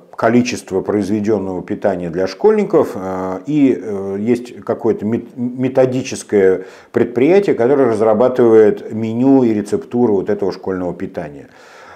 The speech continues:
По утверждению господина Гусева, вдвое снизилась озабоченность родителей, э, вот этими вопросами школьного питания. Я не знаю, каким инструментом господин Гусев измерял вот эту озабоченность, но такое заявление было сделано.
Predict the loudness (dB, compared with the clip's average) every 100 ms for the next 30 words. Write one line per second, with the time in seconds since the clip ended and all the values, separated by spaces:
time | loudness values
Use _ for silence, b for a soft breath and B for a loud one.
0 | B B 6 6 6 4 4 4 2 4
1 | 2 0 0 0 0 -2 -4 -4 -2 0
2 | 0 0 -4 -10 -6 0 4 6 6 2
3 | -2 -2 2 4 4 2 -8 -18 -18 -4
4 | 0 2 2 4 2 0 -10 -8 -8 -4
5 | -4 -2 2 2 2 B B B B B
6 | -4 -4 -4 -6 -6 -2 -2 0 -2 -2
7 | -6 -2 -2 -2 -6 -2 -2 -2 -4 -2
8 | 0 2 2 0 0 -2 -4 -8 -8 -8
9 | -6 -4 -6 -8 -12 -10 -8 -8 -8 -8
10 | -8 -10 -16 -20 B B B B -2 4
11 | 4 4 2 -2 -4 -4 -2 -2 0 0
12 | 0 -6 -8 -6 -4 0 0 0 0 -4
13 | -4 -4 -2 -2 -2 -6 -8